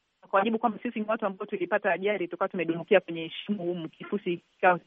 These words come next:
kimetufukia, bado tuko hai." Kwa hiyo wale watu walivyosikia hivyo wakarudi kule juu kwa ajili ya kutoa taarifa na kuomba msaada wa haraka. Watu wakaanza sasa kufanya juhudi za kuweza kuchimba mpaka kule chini, wakawatoa wakiwa hai watano na wen-, na mwingine mmoja akawa ame-, amefariki.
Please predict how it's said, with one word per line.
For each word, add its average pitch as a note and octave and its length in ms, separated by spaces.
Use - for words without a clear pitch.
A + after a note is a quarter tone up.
kimetufukia, E3 640
bado F3 200
tuko E3 220
hai." D#3 300
Kwa G3 80
hiyo G3+ 140
wale G3+ 160
watu G3 480
walivyosikia F3 800
hivyo G3+ 260
wakarudi F3+ 520
kule F#3 240
juu G3 340
kwa F#3+ 120
ajili G3 160
ya G3 60
kutoa F#3+ 280
taarifa F3+ 360
na D#3 100
kuomba F#3+ 240
msaada F3 320
wa E3 60
haraka. D#3+ 440
Watu G3 260
wakaanza F3+ 360
sasa F3+ 220
kufanya F3+ 300
juhudi F3 320
za D#3+ 120
kuweza F#3 240
kuchimba A3 440
mpaka G3+ 200
kule G3+ 200
chini, A#3 420
wakawatoa F3 800
wakiwa E3 400
hai F#3 240
watano G#3+ 600
na F3 100
wen-, E3 200
na F3 120
mwingine F3+ 300
mmoja F3 260
akawa F#3 160
ame-, E3+ 160
amefariki. D#3+ 560